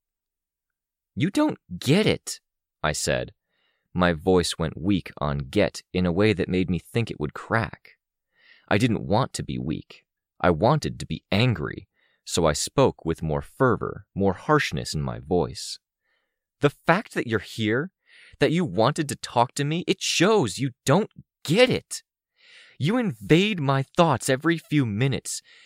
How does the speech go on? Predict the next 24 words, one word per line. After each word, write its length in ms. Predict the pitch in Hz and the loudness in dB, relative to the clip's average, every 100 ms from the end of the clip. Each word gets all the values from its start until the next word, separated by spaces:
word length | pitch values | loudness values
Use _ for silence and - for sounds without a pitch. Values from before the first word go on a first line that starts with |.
| - | -6
You 180 | 175 240 - | 0 0 2
altered 400 | 175 240 - 143 | 4 4 4 0
me 140 | 127 | 2
as 100 | 120 | 0
a 60 | 117 | -2
person 680 | - - 175 208 - 90 71 _ _ | -6 0 4 4 4 -2 -4 _ _
on 240 | - 165 160 | 2 4 4
multiple 840 | 151 160 196 - 156 165 139 123 _ | 4 4 2 2 -2 2 2 0 _
levels. 640 | 143 156 120 92 76 - - _ _ _ - - | 4 4 4 0 -2 -10 -12 _ _ _ -10 0
Everything 600 | 190 233 247 - 196 170 | 2 4 0 2 0 2
I 80 | |
do 240 | 143 147 143 | 0 0 0
now, 400 | 104 101 78 69 - - | -2 -2 -4 -6 -10 0
everything 460 | 160 254 240 262 | 0 2 -2 0
I 120 | 202 135 | 2 2
touch, 560 | - - 220 - - - - | -2 -2 0 0 -4 -12 -6
everything 460 | - 247 247 240 196 | -2 -2 -2 0 2
I 140 | 147 - | 2 2
eat, 340 | 214 233 170 - - - - | -8 -6 -6 -10 -16 -20 -2
it's 200 | 185 - | 0 0
stained 400 | - 202 254 226 | 0 2 2 4
with, 260 | 180 170 - _ _ _ _ - | 2 2 -6 _ _ _ _ -4
with 240 | 151 - | -2 0
you. 560 | 147 156 277 135 113 | -2 4 6 6 2